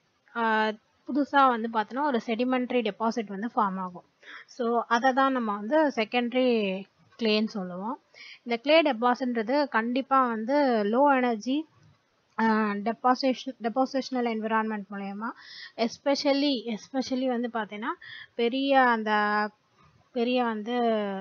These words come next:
குட்டைகள், அதுக்கப்புறம் வந்து பார்த்தீங்கன்னா, marine பேசின்ஸ்ல தான் வந்து இந்த deposits வந்து usually வந்து இருக்கும்.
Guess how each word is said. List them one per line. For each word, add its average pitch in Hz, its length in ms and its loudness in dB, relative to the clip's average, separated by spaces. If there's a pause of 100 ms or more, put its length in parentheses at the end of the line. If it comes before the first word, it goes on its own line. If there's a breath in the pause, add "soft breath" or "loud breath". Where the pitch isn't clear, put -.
(1700)
குட்டைகள், 240 640 2
அதுக்கப்புறம் 220 580 -2
வந்து 220 140 -4
பார்த்தீங்கன்னா, 214 320 -4
marine 233 400 0
பேசின்ஸ்ல 220 640 -2
தான் 226 180 -2
வந்து 202 220 -10
இந்த 269 160 -4
deposits 233 560 -4
வந்து 202 220 -8
usually 214 460 -6
வந்து 214 360 -8
இருக்கும். 196 520 -10